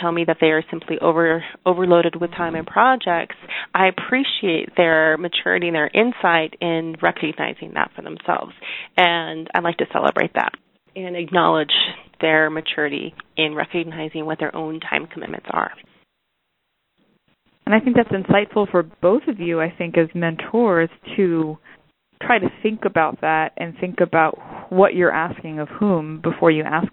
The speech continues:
Speaker 2: someone to take on a task. It seems like you really are considering, Jan, you said even maybe before you even ask someone for something, you're already thinking about whether it's feasible or reasonable for them to, to take on this project. So that's really great from, coming from a junior person to hear that from both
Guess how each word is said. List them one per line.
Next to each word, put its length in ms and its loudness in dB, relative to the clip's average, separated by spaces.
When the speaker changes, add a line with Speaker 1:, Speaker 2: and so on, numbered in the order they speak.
Speaker 2:
someone 260 -8
to 100 -8
take 240 -6
on 120 -4
a 60 -10
task. 440 -2
It 160 -12
seems 240 -8
like 180 -2
you 120 -6
really 200 2
are 80 2
considering, 760 -2
Jan, 240 4
you 200 0
said 160 2
even 260 -2
maybe 220 -2
before 300 0
you 80 0
even 180 -6
ask 260 2
someone 280 -4
for 140 -6
something, 240 -6
you're 160 4
already 280 2
thinking 320 -2
about 220 0
whether 240 -2
it's 120 -8
feasible 380 4
or 140 0
reasonable 460 -4
for 80 -6
them 200 -4
to, 180 -8
to 100 0
take 180 -4
on 180 -2
this 180 -10
project. 500 -8
So 260 -2
that's 160 0
really 180 8
great 400 -2
from, 260 -2
coming 220 -4
from 120 -6
a 40 -4
junior 240 -8
person 300 -4
to 60 2
hear 160 4
that 200 -4
from 160 -6
both 180 0